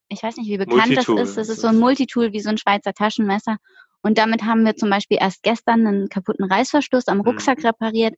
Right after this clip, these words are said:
Speaker 1: Damit können wir halt super viele Sachen reparieren. Das finde ich noch super
Speaker 2: Ja.
Speaker 1: wichtig, dass wir immer Sachen reparieren und nicht wegschmeißen. Also wir haben tatsächlich auch noch Kleidungsstücke von vor drei Jahren dabei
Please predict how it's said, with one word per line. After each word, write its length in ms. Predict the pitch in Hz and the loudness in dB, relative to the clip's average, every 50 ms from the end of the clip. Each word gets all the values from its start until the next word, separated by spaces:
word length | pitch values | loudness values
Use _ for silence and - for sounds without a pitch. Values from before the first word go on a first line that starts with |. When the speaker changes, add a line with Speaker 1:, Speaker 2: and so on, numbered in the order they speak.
| _ _ _ _ _ _ | _ _ _ _ _ _
Speaker 1:
Damit 280 | - 220 226 240 247 - | 2 4 4 4 4 2
können 180 | 240 247 247 240 | 2 2 2 4
wir 100 | 226 220 | 2 2
halt 160 | 208 208 - | 2 0 -2
super 200 | 233 220 233 220 | -2 0 0 0
viele 240 | - 233 196 214 208 | 0 0 -2 0 0
Sachen 280 | 208 214 208 - 214 | 0 0 0 -2 -2
reparieren. 600 | 202 190 190 - - 180 175 185 202 226 254 311 403 440 _ _ _ _ _ _ _ - | -2 -2 -4 -2 -2 -4 -2 0 0 2 2 2 2 0 _ _ _ _ _ _ _ -14
Das 120 | 220 208 | -14 -8
finde 180 | - 247 247 269 | -4 -4 -2 -2
ich 60 | 262 | -2
noch 120 | 247 233 220 - 262 - | -2 -4 -6 -8 -14 -12
super 280 | 208 220 233 262 262 | -10 -8 -4 -4 -2
Speaker 2:
Ja. 60 | 254 233 | 0 2
Speaker 1:
wichtig, 340 | 277 294 - - 294 277 - | 0 0 0 -2 -4 -4 -2
dass 180 | 214 220 - - | -4 -6 -4 -6
wir 100 | - - | -6 -4
immer 260 | - 226 226 220 214 - _ _ _ _ _ _ _ _ - | -2 0 0 0 0 -4 _ _ _ _ _ _ _ _ -4
Sachen 320 | 180 262 262 - 262 247 | -2 -2 0 2 0 2
reparieren 540 | 226 247 240 254 226 214 240 262 240 214 185 | 2 2 2 2 2 4 4 4 4 4 2
und 120 | 175 185 | 0 0
nicht 160 | 202 226 208 208 | 0 0 0 -2
wegschmeißen. 560 | 226 - - - 175 175 190 196 - 190 170 | -4 -4 -2 0 0 2 2 0 0 -2 0
Also 320 | - 190 190 196 190 185 | 0 0 0 0 0 0
wir 120 | 185 208 208 | 2 2 2
haben 160 | 220 214 214 | 2 2 0
tatsächlich 500 | 214 208 202 - 220 214 - 208 202 - | -2 -4 -4 -4 -4 -4 -4 -6 -6 -4
auch 80 | - 190 | -4 -4
noch 140 | 202 196 - | -4 -6 -6
Kleidungsstücke 640 | - - 196 196 202 202 180 - - 202 - 196 185 | -2 -2 0 0 0 -4 -6 -8 -10 -8 -8 -8 -6
von 200 | - 190 185 - | -4 -4 -2 0
vor 160 | - 190 185 | 0 0 0
drei 220 | - - 165 170 | 0 0 0 0
Jahren 300 | 175 175 180 190 202 208 | 2 2 4 2 2 2
dabei 400 | 214 208 196 202 196 196 202 202 | 0 0 0 0 0 0 0 -2